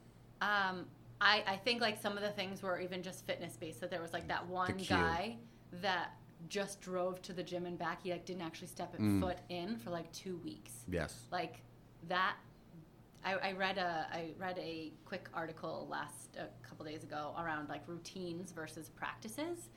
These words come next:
Speaker 2: Mm.
Speaker 1: And it kind of reminded me back to this, that Atomic Habits of, like, you can wake up every day at six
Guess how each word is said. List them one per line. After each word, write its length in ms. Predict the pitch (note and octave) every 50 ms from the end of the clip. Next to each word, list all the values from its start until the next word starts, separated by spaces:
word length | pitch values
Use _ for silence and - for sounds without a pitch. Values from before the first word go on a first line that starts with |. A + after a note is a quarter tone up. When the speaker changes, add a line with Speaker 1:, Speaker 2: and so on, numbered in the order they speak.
| -
Speaker 2:
Mm. 220 | - - - A#2 A2+
Speaker 1:
And 100 | G3+ F#3+
it 100 | - -
kind 180 | G3 F3+ F3 F3
of 100 | E3 D#3+
reminded 480 | E3+ D#3+ E3 E3 E3 E3 D#3+ F3 D#3+
me 160 | E3+ E3 D#3+ D#3+
back 320 | D#3 - - D3+ - -
to 200 | - F#3 F3 E3 D#3
this, 220 | D#3+ D#3+ - - - - -
that 240 | - D3+ C#3 C#3 - - - - - - -
Atomic 380 | E3+ - - E3+ D#3 D#3 -
Habits 380 | - D3+ D3 F#3+ A3+ C4 C4 -
of, 180 | - - F3 D#3+
like, 280 | F3 D#3 D#3 D#3+ - - - - - - - -
you 120 | - A3+ A3+
can 160 | A#3+ A#3 G#3+
wake 180 | G#3 G#3 G#3 A3
up 140 | G3+ - -
every 240 | - F3 D#3+ E3+ F3
day 160 | E3+ E3 D#3+
at 140 | - - -
six 180 | - F3 -